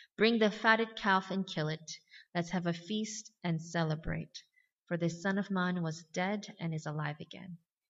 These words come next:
He was lost and is found." And so they began to celebrate.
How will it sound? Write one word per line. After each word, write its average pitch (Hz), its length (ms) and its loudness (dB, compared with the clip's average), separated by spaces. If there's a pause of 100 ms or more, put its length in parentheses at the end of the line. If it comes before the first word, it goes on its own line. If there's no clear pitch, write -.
(140)
He 175 120 -2
was 160 220 -4
lost 165 640 -4 (360)
and 160 120 -4
is 156 200 -6
found." 131 460 -10 (640)
And 160 160 -4
so 160 200 0
they 165 140 0
began 165 520 -4 (280)
to - 60 -16
celebrate. - 520 -16